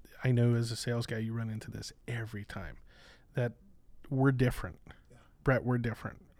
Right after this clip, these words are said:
Speaker 1: We're different than most companies, Brett. Right?
Speaker 2: <laughs>
Speaker 1: And they're
Speaker 2: Really?
Speaker 1: and they're,
Speaker 2: Yeah.
Speaker 1: and they're discounting. What they really are trying to do is discount your services or discount your authority
Speaker 2: Oh,
Speaker 1: or
Speaker 2: yeah,
Speaker 1: whatever,
Speaker 2: yeah, yeah,
Speaker 1: right?
Speaker 2: yeah.
Speaker 1: And that's where I feel like the story is an amazing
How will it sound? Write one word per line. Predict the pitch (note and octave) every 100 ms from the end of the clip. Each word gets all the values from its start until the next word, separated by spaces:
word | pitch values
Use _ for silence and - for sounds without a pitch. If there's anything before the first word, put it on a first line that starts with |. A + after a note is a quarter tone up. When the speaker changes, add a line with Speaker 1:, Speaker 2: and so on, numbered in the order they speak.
| -
Speaker 1:
We're | C#3
different | B2+ C3 A#2 G#2
than | F#2+
most | F2+ G2 -
companies, | F#2+ - F#2+ -
Brett. | G2 G2 - - - - - - - - _
Right? | C3 D3 D#3+ -
Speaker 2:
<laughs> | - - - - G3 - G3+ F#3+ - D3+
Speaker 1:
And | D3+
they're | D#3 D#3+
Speaker 2:
Really? | F3 E3+ B2 A2+
Speaker 1:
and | C#3+ D3+
they're, | E3+
Speaker 2:
Yeah. | F3+
Speaker 1:
and | F3+
they're | D#3
discounting. | D#3 E3 E3+ D#3 C#3 C3 C3 C3+ D3+
What | E3
they | D3 C#3
really | D3+ E3+ D#3
are | C3
trying | C3 C3
to | B2
do | A#2+ A#2+
is | A#2
discount | B2+ C3 B2 B2 A#2
your | G2+ A2
services | A#2 G#2 A2+ B2 G#2 G#2+
or | G#2+
discount | G#2+ G#2+ - A2 G2+ - - - - -
your | C3+ A#2+
authority | A2+ C3 A2+ -
Speaker 2:
Oh, | D#3 D3+ D3
Speaker 1:
or | C#3
Speaker 2:
yeah, | D3
Speaker 1:
whatever, | D3+
Speaker 2:
yeah, | C#3+
yeah, | C#3
Speaker 1:
right? | C#3
Speaker 2:
yeah. | B2+ G#2 - -
Speaker 1:
And | C#3
that's | D#3 -
where | D#3
I | B2+
feel | - D3
like | C3 B2
the | A#2+
story | - D3+ D#3+ D3+ A#2
is | A2+ A2+
an | A#2
amazing | A2+ A#2+ B2 B2+ B2 A#2 A2+